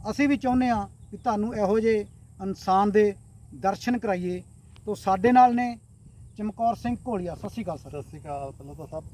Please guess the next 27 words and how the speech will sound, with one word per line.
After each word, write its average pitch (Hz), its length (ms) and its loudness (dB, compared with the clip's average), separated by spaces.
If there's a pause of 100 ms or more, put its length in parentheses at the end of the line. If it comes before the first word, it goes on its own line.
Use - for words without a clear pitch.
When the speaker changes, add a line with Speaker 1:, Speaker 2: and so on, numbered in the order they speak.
(400)
Speaker 2:
ਸਾਂਝਾ 160 320 -6
ਪੰਜਾਬ 143 320 -10
ਨਿਊਜ਼ 139 360 -10 (360)
ਟੀਮ 131 220 -12
ਦਾ 127 340 -12 (160)
ਜੀ 123 160 -12
ਆਇਆਂ 123 220 -10
ਨੂੰ 135 140 -12
ਸਾਡੇ 123 240 -16
ਖੇਤ 123 260 -14
'ਚ - 40 -16
ਆਉਣ 120 180 -12
'ਤੇ 135 180 -18 (520)
ਬਹੁਤ 139 180 -14
ਬਹੁਤ 139 180 -16
ਧੰਨਵਾਦ 117 320 -16
ਤੁਹਾਡਾ, 110 260 -20 (160)
ਜੀ 127 140 -14
ਆਇਆਂ 107 160 -14
ਨੂੰ। - 80 -20 (800)
Speaker 1:
ਸਰ, 269 240 2
ਗੱਲ 214 260 4
ਕਰਦੇ 196 300 0
ਹਾਂ 214 40 2
ਆਪਾਂ 214 180 -6
ਖੇਤੀ 180 360 -6
ਦੀ, 135 180 -10